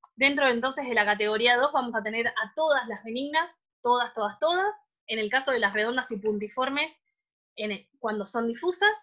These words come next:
y en el caso de las groseras heterogéneas y amorfas, que se, vendrían a ser morfología sospechosa, cuando son difusas también se las categoriza como un dos. El birrat tres,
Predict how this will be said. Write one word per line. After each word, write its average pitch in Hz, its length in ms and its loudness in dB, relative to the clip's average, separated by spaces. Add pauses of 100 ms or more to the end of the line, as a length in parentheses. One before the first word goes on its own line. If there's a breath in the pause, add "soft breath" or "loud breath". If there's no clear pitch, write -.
(120)
y 233 100 -4
en 240 80 2
el 233 100 -2
caso 285 240 2
de 254 60 6
las 226 160 2
groseras 254 340 -2
heterogéneas 277 600 -2
y 277 40 0
amorfas, 320 480 2 (140)
que 196 180 -6
se, 208 380 -6
vendrían 220 380 0
a 269 60 0
ser 262 120 -4
morfología 240 520 -2
sospechosa, 262 540 -4
cuando 214 180 -4
son 233 160 -6
difusas 311 420 -8
también 226 420 0
se 254 80 -4
las 202 160 -8
categoriza 202 500 -6
como 214 200 -8
un 240 100 -6
dos. 339 280 -2 (640)
El 247 140 -2
birrat 285 320 4
tres, 320 240 2